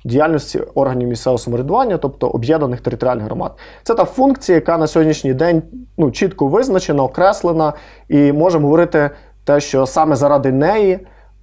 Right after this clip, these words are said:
е, власне, вже є сенс створювати оцей субрегіональний районний рівень.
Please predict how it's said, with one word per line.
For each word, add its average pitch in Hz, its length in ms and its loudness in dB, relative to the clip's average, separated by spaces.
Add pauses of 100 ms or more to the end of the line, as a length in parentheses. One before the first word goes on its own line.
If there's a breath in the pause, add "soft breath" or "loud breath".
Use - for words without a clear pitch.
е, 120 260 2
власне, 156 380 2
вже 131 420 2 (120)
є 127 220 0
сенс 170 360 -2
створювати 131 560 -2
оцей 123 220 -4
субрегіональний 123 720 -2
районний 120 340 -2
рівень. 117 200 -10